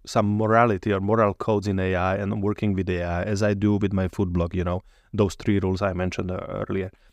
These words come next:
it's very important, you know, like, uh, faking it all doesn't make sense. That content is, like, you know, fake,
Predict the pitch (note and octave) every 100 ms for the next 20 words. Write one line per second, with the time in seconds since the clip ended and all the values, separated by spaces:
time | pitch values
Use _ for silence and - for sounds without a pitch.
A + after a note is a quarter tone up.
0 | _ B2+ - C3 D3 G#2 G#2 G#2+ G2 E2+
1 | F2 F#2 G#2+ G2 G2 F#2+ A#2 G#2+ G#2+ G#2+
2 | G#2+ - - A2+ A#2+ C#3 A#2+ G2+ F#2+ F#2+
3 | G2+ G2 E2+ D#2 - - - - - -
4 | _ _ A2 A#2 - E2+ - F#2 F2 E2
5 | - E2 E2 F#2 F#2 E2+ - F2 E2+ -